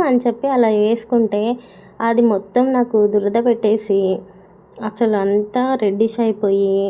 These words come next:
చాలా ఇబ్బంది అనిపించింది అది పోయే వరకు కూడా. So, ఇందులో టిప్ ఏంటి అని అంటే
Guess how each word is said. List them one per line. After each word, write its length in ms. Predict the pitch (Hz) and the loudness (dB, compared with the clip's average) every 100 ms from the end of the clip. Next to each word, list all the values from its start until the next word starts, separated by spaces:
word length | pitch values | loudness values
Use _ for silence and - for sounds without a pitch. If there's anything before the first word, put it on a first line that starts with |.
| - - - - - - | -8 -16 -20 -18 -18 -8
చాలా 320 | 254 214 208 | -2 0 2
ఇబ్బంది 380 | 233 214 226 226 | 0 0 0 2
అనిపించింది 520 | 226 214 214 208 214 | 2 0 -2 0 0
అది 140 | 202 202 | 0 0
పోయే 320 | 208 202 208 | 0 0 0
వరకు 400 | 208 208 208 220 | 0 0 0 -2
కూడా. 280 | 208 202 202 262 - - - - - - | -2 -2 -2 -4 -8 -16 -20 -20 -20 -8
So, 120 | 214 214 202 | -4 -2 2
ఇందులో 360 | 233 254 302 | 2 4 2
టిప్ 300 | 311 277 247 | 0 -4 -2
ఏంటి 280 | 262 247 247 | 2 2 2
అని 160 | 247 233 | 0 0
అంటే 260 | 233 226 | 0 0